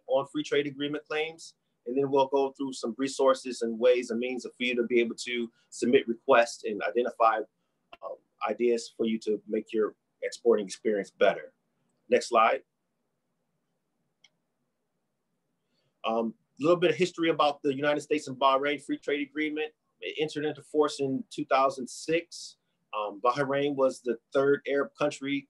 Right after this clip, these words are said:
to enter into agreement with the United States. And what does it do? It allows two-way trading in industrial and consumer products to flow without tariffs. Next slide. The agreement supports economic and political reforms, including liberalization in the Middle East.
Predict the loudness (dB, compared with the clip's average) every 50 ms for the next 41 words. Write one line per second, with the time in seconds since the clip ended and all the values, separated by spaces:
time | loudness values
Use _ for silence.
0 | -10 -8 -4 -2 -2 -2 -2 -2 -2 -2 -2 -2 -2 -2 -2 0 0 0 -2 0
1 | 0 -2 -4 -4 -2 0 0 0 0 -2 -4 -2 0 0 0 -2 -6 -12 -16 -18
2 | -20 _ _ _ _ _ -2 0 2 4 4 4 4 4 2 0 0 0 -2 -2
3 | -2 -4 -6 -6 -6 0 2 2 4 6 6 6 6 6 4 4 0 _ _ _
4 | _ -8 -6 -6 -4 0 2 4 4 2 2 -2 0 0 0 0 0 -2 -6 -10
5 | -10 -10 -10 -8 -8 -2 2 2 2 2 2 -2 -2 0 0 0 -4 -8 -12 -10
6 | -4 -2 0 0 0 0 2 4 6 6 4 4 0 -6 -12 -20 -20 _ -4 -2
7 | -2 -2 -4 -4 -2 -2 -2 -2 -2 -4 -6 -6 -4 -6 -10 _ _ -20 -20 _
8 | _ _ _ _ _ _ _ _ _ -8 -8 -8 -6 -4 0 2 4 4 4 2
9 | -2 -4 _ _ _ _ _ _ _ _ _ _ _ _ _ _ _ _ _ _
10 | _ _ _ -2 0 0 0 0 4 4 4 4 4 0 -4 -6 -10 0 4 4
11 | 4 4 2 -2 -8 -4 -4 0 0 0 2 2 2 2 2 0 -2 -6 -6 _
12 | -4 -4 -4 -2 -2 -2 -2 -2 -4 -4 -6 -6 -4 -2 0 0 0 0 -2 -4
13 | -8 -10 -12 -14 -12 -6 -4 -2 -2 -2 -4 -6 -2 -2 -2 0 0 -2 -4 -2
14 | 0 0 0 0 -2 -6 -8 -6 -4 -2 -2 0 0 0 2 0 0 -2 -4 -6
15 | -12 -16 -18 -18 -20